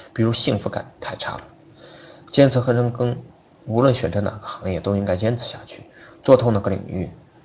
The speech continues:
要不然你就会经常性的换行业，辛辛苦苦的忙碌着，但结果往往是不堪的。创业者就好像老司机，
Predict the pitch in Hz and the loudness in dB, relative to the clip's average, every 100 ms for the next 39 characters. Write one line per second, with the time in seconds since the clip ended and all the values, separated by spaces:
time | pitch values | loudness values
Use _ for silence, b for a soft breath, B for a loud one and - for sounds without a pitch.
0 | _ - 123 110 113 B B - 117 113 | _ 8 8 8 2 B B 0 0 2
1 | 277 - 101 127 110 95 - 87 - 82 | 0 0 0 0 0 0 -2 -4 -2 -4
2 | - 90 - - - - 117 120 113 104 | -4 -6 -6 -10 -6 -2 0 0 0 -2
3 | 101 90 85 80 95 - - - - - | 0 -4 -4 -4 -4 -6 -10 -16 -14 -4
4 | 95 - 95 110 92 - - 73 82 82 | -4 -2 -4 -2 -4 -12 -12 -6 -4 -4
5 | - - - - - 95 90 - - - | -8 -10 -12 -10 -6 -6 -6 -12 -20 -20
6 | - _ _ _ - - _ _ B B | -20 _ _ _ -20 -20 _ _ B B
7 | - - 151 127 113 107 - - 95 - | 0 6 6 6 0 -2 -4 -2 -4 -4
8 | - - 98 110 | -8 -10 -8 -8